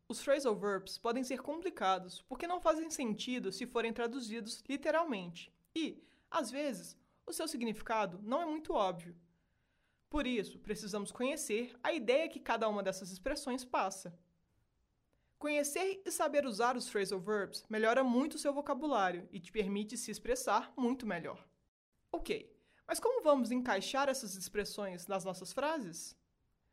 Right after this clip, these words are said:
Não existe segredo. Para usar um phrasal verb corretamente, basta saber usar os verbos. É isso mesmo. Lembra que eu disse que eles sempre são formados por um verbo acompanhado de outra palavra?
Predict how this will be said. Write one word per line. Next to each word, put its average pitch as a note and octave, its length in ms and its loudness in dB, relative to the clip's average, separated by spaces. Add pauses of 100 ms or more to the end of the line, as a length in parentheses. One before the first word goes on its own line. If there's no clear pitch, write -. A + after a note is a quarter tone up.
(100)
Não A#3 160 2
existe C4 300 0
segredo. F3+ 640 -2 (560)
Para F4+ 160 4
usar B3 220 4
um G#3+ 60 0
phrasal G3 340 2
verb G3 260 -2
corretamente, F#3+ 880 -6
basta B3 240 0
saber C#4 320 2
usar C4+ 480 0
os E4+ 140 -6
verbos. G3 560 0 (500)
É C#4+ 80 2
isso D4 220 0
mesmo. F#3 420 -2 (400)
Lembra F#4 280 2
que - 120 -2
eu G#3+ 120 4
disse G#3 340 -4
que - 200 -8
eles G3+ 260 2
sempre D4 260 0
são A#3+ 160 0
formados F#3+ 640 0
por G#3 160 -4
um G3+ 120 -2
verbo A3 560 2
acompanhado G3 580 -2
de E3+ 80 -4
outra F3+ 200 -6
palavra? F3+ 640 0